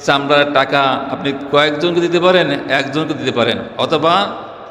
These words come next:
যে সমস্ত দিনী প্রতিষ্ঠান যেখানে লিল্লাহ বোর্ডিং আছে, লিল্লাহ বোর্ডিংয়ে ওখানে অনেক গরিব অসহায় এতিম ছেলেরা লেখাপড়া করে,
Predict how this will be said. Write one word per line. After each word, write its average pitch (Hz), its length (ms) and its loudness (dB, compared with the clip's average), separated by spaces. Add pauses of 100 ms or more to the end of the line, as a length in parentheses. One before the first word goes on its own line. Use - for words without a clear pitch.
যে 139 120 0
সমস্ত 170 380 -2 (840)
দিনী 156 220 0
প্রতিষ্ঠান 165 680 0
যেখানে 151 280 0
লিল্লাহ 139 380 2 (120)
বোর্ডিং 147 300 2
আছে, 123 280 -2 (640)
লিল্লাহ 147 360 2
বোর্ডিংয়ে 147 380 2
ওখানে 139 320 2 (280)
অনেক 139 260 0 (120)
গরিব 139 300 2 (140)
অসহায় 135 500 0 (100)
এতিম 135 380 -2
ছেলেরা 131 380 -2
লেখাপড়া 131 460 0
করে, 139 240 0